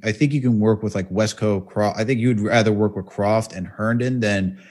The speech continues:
have Jordan Reed just waiting on the bench to get his opportunity. Because even when he does get his opportunity, there's always that concern of, "Oh my goodness gracious, is he hurt again?" And, like,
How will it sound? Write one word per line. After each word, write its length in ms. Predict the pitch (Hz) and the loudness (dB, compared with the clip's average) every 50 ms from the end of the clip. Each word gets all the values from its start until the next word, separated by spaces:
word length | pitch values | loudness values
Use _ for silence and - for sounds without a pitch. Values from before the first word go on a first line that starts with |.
| - - - _ - | -20 -20 -20 _ 0
have 440 | - 110 104 104 101 98 92 90 87 | 2 4 4 6 4 4 2 0 0
Jordan 360 | 92 104 107 104 95 98 95 | 0 2 2 2 2 0 0
Reed 200 | 92 104 101 101 | 2 2 2 2
just 220 | 90 95 87 - - | 2 0 -2 -2 -4
waiting 300 | 87 98 101 101 101 98 | -4 -2 0 0 0 0
on 100 | 95 95 | 0 0
the 80 | 92 87 | 0 0
bench 340 | 82 98 95 95 92 - - | 0 0 0 0 -2 -4 -4
to 120 | - 95 90 | -4 -4 -4
get 280 | 87 - - 98 95 | -4 -4 -2 -2 -2
his 120 | 92 90 95 | -2 -2 -2
opportunity. 640 | 101 98 95 98 92 - - 104 101 107 110 113 117 | -2 -2 -2 -4 -8 -6 -4 -2 0 0 2 2 2
Because 320 | 110 113 101 110 104 101 - | 2 2 2 2 0 0 2
even 260 | - 151 151 160 151 | 2 2 4 4 4
when 120 | 143 139 131 | 4 6 6
he 80 | 120 | 4
does 340 | 107 95 101 113 123 131 120 | 4 4 4 4 4 6 6
get 140 | 107 117 107 | 6 6 6
his 120 | 101 98 101 | 6 6 4
opportunity, 520 | 101 98 90 101 90 - 101 98 92 90 | 4 4 2 0 -2 0 0 2 2 2
there's 220 | 85 98 95 90 90 | 2 2 0 0 0
always 340 | - 110 107 107 107 107 98 | 2 6 8 8 8 8 6
that 320 | 107 104 101 98 92 - - - - - - - - _ | 6 6 6 6 4 2 -2 -16 -20 -20 -20 -20 -12 _
concern 500 | - 127 107 92 - - 120 117 113 110 101 | 4 6 6 6 6 6 8 8 8 8 8
of, 280 | 101 104 101 90 - - | 6 6 4 2 0 0
"Oh 380 | - 101 104 104 101 95 90 80 | 2 4 6 6 6 6 4 2
my 180 | - 85 - - | 0 -4 -6 -4
goodness 360 | - 95 98 98 95 90 - | 0 2 2 4 4 2 2
gracious, 380 | - 87 87 87 87 87 - - | 0 0 0 0 -2 -4 -6 -8
is 260 | - _ - 87 85 | -8 _ -6 -2 2
he 160 | 98 104 98 | 4 4 4
hurt 240 | 90 104 104 107 101 | 6 8 8 8 8
again?" 520 | 98 90 95 101 104 104 104 104 104 104 - | 6 6 6 6 6 8 8 8 8 6 4
And, 220 | 98 101 101 101 107 | 4 6 8 8 8
like, 280 | 110 107 107 101 - | 8 8 6 6 2